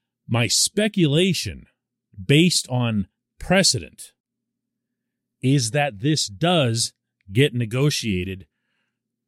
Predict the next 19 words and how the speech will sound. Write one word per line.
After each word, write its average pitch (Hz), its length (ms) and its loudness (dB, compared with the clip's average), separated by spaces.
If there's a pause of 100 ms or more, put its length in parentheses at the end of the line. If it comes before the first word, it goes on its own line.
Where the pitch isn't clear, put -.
(300)
toward 131 360 0
the 107 80 -6
player's 120 520 -4
favor. 104 500 -2 (100)
They 101 100 -4
don't 117 260 -2
get 110 360 -8
jobbed 104 560 -2
out 95 240 -8
of 82 320 -12 (880)
a 104 80 -4
partial 120 680 -4
year 90 540 -4 (640)
of 92 160 -4
service 107 400 -2
time. 80 280 -10 (260)
This 214 300 2
came 151 340 2
up 123 260 -4